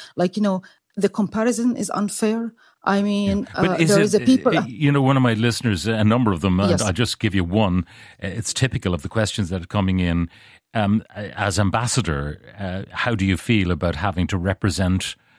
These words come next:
Speaker 2: those people, the terrorists who committed those outrageous crimes on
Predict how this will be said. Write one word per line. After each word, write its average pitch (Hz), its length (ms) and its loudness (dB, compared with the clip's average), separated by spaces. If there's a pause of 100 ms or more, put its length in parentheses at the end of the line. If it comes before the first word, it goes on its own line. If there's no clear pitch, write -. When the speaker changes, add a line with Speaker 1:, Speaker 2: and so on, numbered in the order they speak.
(640)
Speaker 2:
those 117 340 0
people, 95 460 0
the 90 80 -2
terrorists 92 480 -2
who 95 100 0
committed 107 400 2
those 90 260 0
outrageous 90 480 0
crimes 90 320 0
on 90 420 0